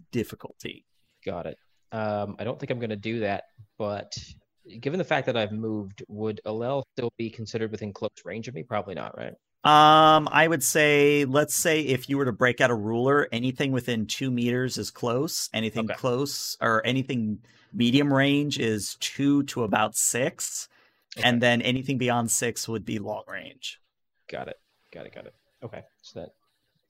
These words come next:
Speaker 2: that isn't going to work. So that's, uh, that's actually gonna be all for me.
Speaker 1: Alrighty. So next is gonna be one of the thugs. And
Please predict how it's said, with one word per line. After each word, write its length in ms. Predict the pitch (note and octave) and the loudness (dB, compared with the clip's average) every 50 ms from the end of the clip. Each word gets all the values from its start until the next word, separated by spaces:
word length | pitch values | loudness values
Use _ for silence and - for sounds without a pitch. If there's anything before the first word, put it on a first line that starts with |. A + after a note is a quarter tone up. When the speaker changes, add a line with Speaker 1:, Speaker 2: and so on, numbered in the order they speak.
| _ _ _ _ _ _ _ | _ _ _ _ _ _ _
Speaker 2:
that 120 | - A2 | -4 -4
isn't 140 | G#2+ G#2 G#2+ | -4 -4 -4
going 140 | G2+ G2+ G2+ | -6 -6 -6
to 60 | G2 | -6
work. 160 | G2 F#2+ F#2 | -6 -8 -8
So 160 | - - A2+ G#2 | -8 -8 -6 -2
that's, 500 | G#2 A2 A#2+ - - - - - - - | -2 -2 -2 -2 -4 -8 -8 -8 -6 -6
uh, 280 | A#2 A#2+ A#2 A2 A2 G#2 | -6 -4 -4 -4 -4 -4
that's 180 | - A#2+ - | -4 -2 -2
actually 240 | C#3 B2 A2+ - C3 | -2 -2 -2 -4 -8
gonna 140 | B2+ A#2 G#2+ | -8 -6 -4
be 100 | A2 A2 | -4 -4
all 140 | G#2 G2 - | -4 -6 -6
for 120 | - G2 | -8 -10
me. 220 | D#2+ C2+ - - - _ _ _ _ _ _ _ _ _ _ - | -10 -10 -10 -12 -16 _ _ _ _ _ _ _ _ _ _ 0
Speaker 1:
Alrighty. 400 | - G#2+ A2+ B2+ B2+ G#2+ F#2 E2 - _ _ _ | 2 4 6 6 6 4 2 -2 -8 _ _ _
So 440 | - - - - C3 B2 B2 B2 A#2+ | -12 -8 -4 0 2 4 4 4 4
next 360 | A#2 A#2 B2 C3 - - - | 4 2 2 2 0 -2 -6
is 140 | F#3 E3+ - | -8 -6 -4
gonna 140 | - F3+ E3+ | -2 -2 -2
be 120 | E3+ E3 | 0 0
one 240 | E3 C#3+ C3 C3+ C3 | 0 2 4 4 4
of 80 | C#3 C#3 | 2 0
the 80 | D#3 | -2
thugs. 720 | C#3 C3+ - D3 C#3 D#3+ F#3 - - - - - - - - _ _ _ _ _ _ _ _ _ _ _ - - | -4 -2 0 2 4 4 2 0 -4 -8 -8 -8 -8 -10 -14 _ _ _ _ _ _ _ _ _ _ _ -4 0
And 640 | A2+ A#2 A2+ A2+ A2+ A2 A2 A2 G#2+ A2 G#2+ A2 | 2 2 4 4 4 4 4 4 2 0 -2 -4